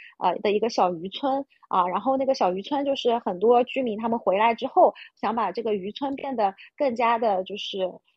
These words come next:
呃，有当地生活的一些气息，然后举办了一些艺文的活动，像在那边办了一个摇滚音乐季，叫小摇滚，啊，就很有特色。然后第二期的话，他们是去到，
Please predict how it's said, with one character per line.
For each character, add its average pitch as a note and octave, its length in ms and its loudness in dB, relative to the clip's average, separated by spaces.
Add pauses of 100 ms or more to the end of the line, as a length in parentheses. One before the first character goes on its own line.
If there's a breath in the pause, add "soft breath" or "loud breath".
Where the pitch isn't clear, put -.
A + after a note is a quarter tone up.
(140)
呃， F#3+ 120 0
有 F#3+ 180 0
当 C4 240 0
地 C#4 120 -4
生 C#4 220 -8
活 G3+ 100 0
的 G3+ 100 0
一 - 20 0
些 G#3 160 -4
气 A#3+ 240 -10
息， A#3 360 -6
然 G#3 140 -4
后 G#3+ 220 -4
举 - 180 -10
办 B3 160 4
了 A#3+ 80 -4
一 B3+ 40 -6
些 A#3+ 200 0
艺 D#4 180 0
文 F#3 240 0
的 G3+ 120 0
活 F3 200 -4
动， A#3 240 0
像 A3+ 240 -2 (220)
在 C4+ 140 2
那 B3+ 80 -4
边 B3+ 160 0
办 D4+ 160 2
了 A#3 80 -2
一 G#3+ 60 -2
个 A#3 100 2
摇 F#3+ 260 4
滚 A3+ 260 2
音 C4 120 -2
乐 D4 160 4
季， C#4+ 200 -6
叫 B3 160 2
小 G#3+ 220 -2
摇 F3+ 240 0
滚， B3 180 2 (300 loud breath)
啊， F#3+ 140 -6
就 A3+ 120 -2
很 A3 140 -6
有 D#3+ 100 -2
特 F#3 220 -2
色。 - 160 -8 (300 loud breath)
然 A3 100 0
后 B3 80 2
第 D#4 160 0
二 E4+ 180 6
期 - 160 -10
的 B3 120 -4
话， B3 200 2 (240 loud breath)
他 C4 140 0
们 A#3+ 180 0
是 B3 260 -6
去 - 260 -6
到， A3+ 260 4